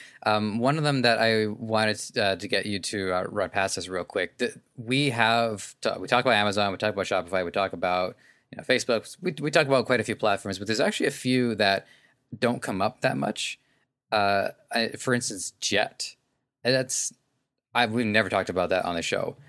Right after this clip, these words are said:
Um, so would you do the honors and, uh, uh, give us a quick, uh, synopsis of how, what your, like,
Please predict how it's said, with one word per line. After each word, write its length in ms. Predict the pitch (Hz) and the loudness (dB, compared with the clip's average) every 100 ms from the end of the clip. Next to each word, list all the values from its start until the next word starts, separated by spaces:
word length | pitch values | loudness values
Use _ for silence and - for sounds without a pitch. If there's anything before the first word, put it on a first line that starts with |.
| - _ | -20 _
Um, 460 | - 95 90 90 - 113 | -2 0 0 -4 -6 -4
so 240 | 117 101 | -2 0
would 240 | 104 113 | 0 0
you 80 | 120 | 2
do 100 | 120 | 4
the 140 | 120 104 | 4 4
honors 400 | 107 110 113 101 | 4 4 2 2
and, 260 | 98 95 | 0 0
uh, 260 | 90 90 101 | 2 2 0
uh, 200 | 98 92 90 | 0 0 0
give 160 | 98 | 0
us 120 | 95 | 0
a 40 | 98 | -2
quick, 260 | 104 87 | -4 -2
uh, 220 | 95 90 85 | -2 0 -2
synopsis 520 | 92 85 - 98 - | -2 -2 -2 -2 -2
of 160 | 90 | -2
how, 520 | 92 90 90 87 - - _ | -2 0 2 0 -4 -12 _
what 220 | 101 - _ _ - | -6 -6 _ _ -6
your, 280 | 104 92 90 | -4 -4 -4
like, 180 | 92 | -6